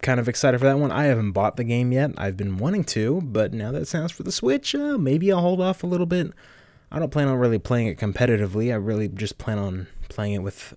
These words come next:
uh, friends who just kinda wanna play it.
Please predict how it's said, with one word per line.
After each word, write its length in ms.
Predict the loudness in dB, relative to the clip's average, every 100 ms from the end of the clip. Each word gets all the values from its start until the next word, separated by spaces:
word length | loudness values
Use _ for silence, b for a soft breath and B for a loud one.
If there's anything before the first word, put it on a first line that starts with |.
| -8
uh, 240 | -8 -8
friends 800 | -12 -2 0 0 -2 -4 -6 -8 b b b b b b _
who 180 | -6 -4
just 360 | -4 -6 -8
kinda 200 | -6 -4
wanna 180 | -2 -2
play 220 | 0 0
it. 160 | 0